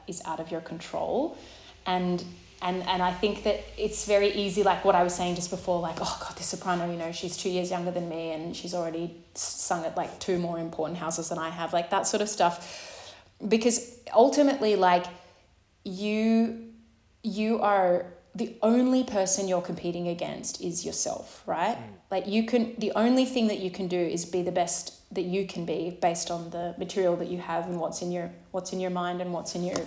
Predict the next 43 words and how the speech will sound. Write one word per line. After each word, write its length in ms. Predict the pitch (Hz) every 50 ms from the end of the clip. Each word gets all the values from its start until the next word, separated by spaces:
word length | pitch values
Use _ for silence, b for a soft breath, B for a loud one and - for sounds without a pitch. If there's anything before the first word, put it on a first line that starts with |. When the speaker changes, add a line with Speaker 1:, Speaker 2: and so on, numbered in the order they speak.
| - -
Speaker 1:
<laughs> 160 | - - -
throat, 720 | - - - - - - - - 196 175 - - - - -
you 60 | 175
know? 200 | 156 143 185 226 220 B B B B B B B B B B B B B B _ _
And 160 | 196 202 196
so 400 | 202 - 220 202 196 196 196 - - - - - - - _ - - - - - - - - - - _ _ _ - - 202
you're 180 | 196 220 214
not 260 | 214 220 233 262 -
really 280 | 196 220 226 226 220 214
competing 520 | 214 - 208 - - 190 202 202 208 202
with 160 | 180 175 175 -
that 140 | 180 160 - 170
other 160 | 170 170 175
girl 200 | 170 180 175 170
who 120 | 170 170
got 220 | 151 - 175 - -
that 200 | 165 156 - -
job 300 | - - - - 170 -
because 440 | 180 175 - - 180 170 170 -
she 140 | - - 196
got 180 | 180 185 185 185
that 160 | 190 180 180
for 300 | - - 190 180 180 180
some 440 | 180 - 190 175 175 175 180 - -
specific 420 | - - - - - 180 - - -
reason 300 | 175 170 170 175 175 175
and 120 | 175 175
you 80 | 175 175
didn't 220 | 175 196 190 190
get 160 | - 185 180 -
that 160 | 170 - -
for 80 | -
some 180 | 175 - 170 175
specific 440 | - - - - - 175 180 175 -
reason, 380 | 165 160 160 165 165 175 180
and 280 | - - 185 180 175 175 B B B B B B B B
it 120 | 202 -
might 220 | 196 190 180 -
not 180 | - 190 - -
necessarily 680 | 180 175 - - - - - 196 185 208 214 202 190 175
be 160 | 185 180 175
because 240 | 180 175 - 190 175
she's 360 | - 175 170 - - -